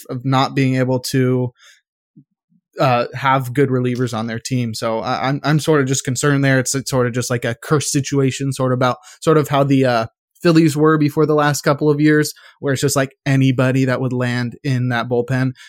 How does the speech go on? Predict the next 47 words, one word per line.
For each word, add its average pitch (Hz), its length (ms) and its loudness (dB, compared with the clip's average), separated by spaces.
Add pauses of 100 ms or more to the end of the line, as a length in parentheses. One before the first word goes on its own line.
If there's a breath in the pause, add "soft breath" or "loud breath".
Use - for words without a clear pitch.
(120)
would 123 180 -4
just 117 460 -6 (160)
become 113 340 -8
a 110 60 -8
skeleton 113 600 -6
and 110 80 -8
just - 300 -12 (160)
forget 113 300 -8
how 113 120 -6
to 113 80 -4
pitch. - 360 -2 (360 loud breath)
And 120 220 -2
that's 120 140 -6
sort 180 120 4
of 147 60 2
been 135 140 2
the 120 80 -2
case. 139 340 0
We've 127 60 -6
seen 139 180 0
that 120 160 -2
with, 127 140 -8
like, 120 240 -6
I 120 80 -8
don't 104 80 -8
know, 92 100 -10 (160)
Ryan 123 200 -2
Tepera 123 280 -2
and 117 100 -4
Aaron 123 220 -2
Loup, 170 240 6
who 135 80 0
seemed 135 260 0
like 120 220 -2 (260 loud breath)
some 175 160 0
of 156 60 2
the 151 80 4
safest 151 400 2
relievers 139 400 4
in 123 80 0
baseball. 131 420 0
They've 127 140 0
been 120 140 -4
terrible 123 440 -2
across 127 300 -4
the 127 60 -8
last 127 320 -4